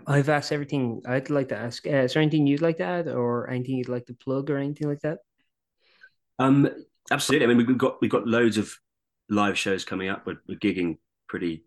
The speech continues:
Speaker 2: pretty heavily at the moment, which is incredible. Such a nice feeling. Obviously, this is the, this is the first, this is the first time we've been back, back gigging heavily since, since before covid. Really,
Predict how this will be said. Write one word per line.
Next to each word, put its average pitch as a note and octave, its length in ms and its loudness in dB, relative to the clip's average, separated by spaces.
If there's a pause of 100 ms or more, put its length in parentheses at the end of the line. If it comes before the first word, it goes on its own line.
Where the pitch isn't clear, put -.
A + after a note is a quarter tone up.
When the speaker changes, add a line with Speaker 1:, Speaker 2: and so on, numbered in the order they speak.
(120)
Speaker 2:
pretty - 180 -2
heavily E2 320 -2
at A#1 60 -6
the D2 60 -4
moment, D#2+ 380 -6
which - 220 -6
is - 320 -10
incredible. D#2+ 640 -4
Such - 260 -4
a E2+ 60 0
nice D#2 180 -2
feeling. D#2 300 -2
Obviously, D2+ 240 -4
this D#2+ 100 -2
is E2 60 -4
the, D#2 40 -6
this - 180 -2
is - 40 -4
the F2 80 -2
first, E2 300 -2
this F#2 160 -4
is E2+ 60 -8
the F#2 80 -2
first E2 160 -2
time D#2+ 140 0
we've D#2 80 0
been D#2+ 120 -2
back, - 320 -6 (460)
back - 200 -2
gigging D#2 480 -2 (160)
heavily D#2+ 300 -4
since, D2+ 320 -4
since E2+ 180 -2
before D#2 300 -6
covid. D#2+ 340 -2
Really, D2+ 300 -2